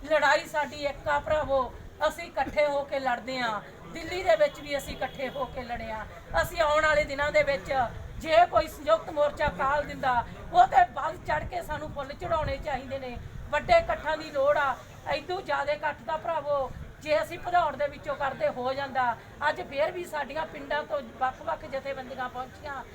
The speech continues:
ਪਰ ਸਾਨੂੰ ਦੁੱਖ ਉਦੋਂ ਆਉਂਦਾ ਕਿ ਇੰਨੇ ਕੁ ਲੋਕ ਆ। ਜੇ ਅਸੀਂ ਵੋਟਾਂ ਵਾਲੇ ਗੱਡੀ ਦੇ ਮਗਰ ਹੁੰਦੇ,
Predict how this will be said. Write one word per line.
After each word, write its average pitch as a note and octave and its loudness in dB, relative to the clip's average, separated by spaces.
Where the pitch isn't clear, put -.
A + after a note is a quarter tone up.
ਪਰ C#4+ 2
ਸਾਨੂੰ D4+ -2
ਦੁੱਖ C4 -2
ਉਦੋਂ C4+ 0
ਆਉਂਦਾ A#3+ 0
ਕਿ F4 -2
ਇੰਨੇ D4+ 0
ਕੁ E4+ -4
ਲੋਕ D4 6
ਆ। C4+ -2
ਜੇ E4+ 2
ਅਸੀਂ F4+ -6
ਵੋਟਾਂ C#4 -2
ਵਾਲੇ D#4+ 0
ਗੱਡੀ C4 -6
ਦੇ D#4+ 0
ਮਗਰ D4 -2
ਹੁੰਦੇ, C4+ -4